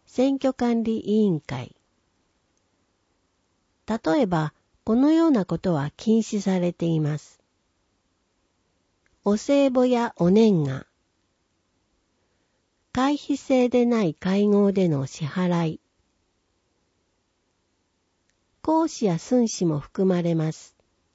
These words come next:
飲食代相当額であっても支払うことはできません。お祭りの際などに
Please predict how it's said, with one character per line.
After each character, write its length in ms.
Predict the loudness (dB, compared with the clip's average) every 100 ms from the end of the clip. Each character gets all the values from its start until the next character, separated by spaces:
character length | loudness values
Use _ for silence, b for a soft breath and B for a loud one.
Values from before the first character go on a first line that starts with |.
| _ _ _ _ _ _ _ _ _ -2
飲 240 | 0 2
食 320 | 0 -2 -2
代 240 | -2 -2 -2
相 320 | 0 0 0
当 260 | 0 0
額 320 | 0 -2 -4 -4
で 140 | -2
あ 80 | -4
っ 60 |
て 260 | -6 -4 -2
も 260 | 0 -4 -10 _ _ _ _
支 180 | -6 -2
払 400 | 0 0 0 0
う 40 |
こ 140 | -2 -4
と 160 | -2
は 160 | -2 -4
で 100 | -6
き 160 | -2
ま 160 | 0 0
せ 280 | -2 -4 -4
ん。 120 | -8 -16 _ _ _ _ _ _ _ _ _ _ _ _ _ _ _ _ _ _ _ _ _ _ _ _ _ _ _ _ _
お 120 | 0
祭 380 | 0 0 0 0
り 40 | 2
の 120 | 2
際 300 | 0 0 2
な 140 | 0
ど 160 | 0 0
に 260 | 0 -2